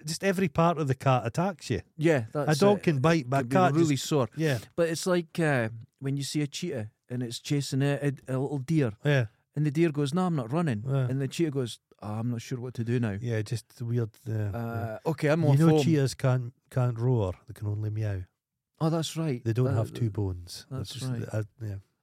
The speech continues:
Speaker 2: And then
Speaker 1: I
Speaker 2: other
Speaker 1: love
Speaker 2: cats can't meow.
Speaker 1: Yeah.
Speaker 2: Yeah,
Speaker 1: Yeah.
Speaker 2: that's bizarre.
Speaker 1: It's weird times.
Speaker 2: Or
Speaker 1: No,
Speaker 2: they
Speaker 1: he
Speaker 2: don't
Speaker 1: was, he was
Speaker 2: meow.
Speaker 1: puffed up, that cat. And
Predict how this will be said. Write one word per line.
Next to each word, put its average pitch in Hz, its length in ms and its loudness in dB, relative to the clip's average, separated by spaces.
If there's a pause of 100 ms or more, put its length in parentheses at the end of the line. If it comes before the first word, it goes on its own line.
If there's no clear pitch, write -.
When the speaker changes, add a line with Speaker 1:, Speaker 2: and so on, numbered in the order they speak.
(100)
Speaker 2:
And 120 100 -4
then 135 120 4
Speaker 1:
I 139 40 4
Speaker 2:
other 139 100 2
Speaker 1:
love - 80 -4
Speaker 2:
cats 120 260 -4
can't 120 240 -6
meow. 123 300 -2 (460)
Speaker 1:
Yeah. 113 340 -2 (120)
Speaker 2:
Yeah, 127 320 -2
Speaker 1:
Yeah. 131 200 -4
Speaker 2:
that's 127 140 -4
bizarre. 123 460 -4
Speaker 1:
It's - 160 -12
weird 139 240 -6
times. 95 320 -12 (160)
Speaker 2:
Or 127 80 -4
Speaker 1:
No, 139 120 6
Speaker 2:
they 135 80 8
Speaker 1:
he - 20 6
Speaker 2:
don't 120 60 6
Speaker 1:
was, 113 120 0
he 127 80 4
was 120 120 2
Speaker 2:
meow. - 60 -12
Speaker 1:
puffed 143 280 0
up, 117 140 0
that 98 260 -4
cat. - 240 -14
And 120 100 -4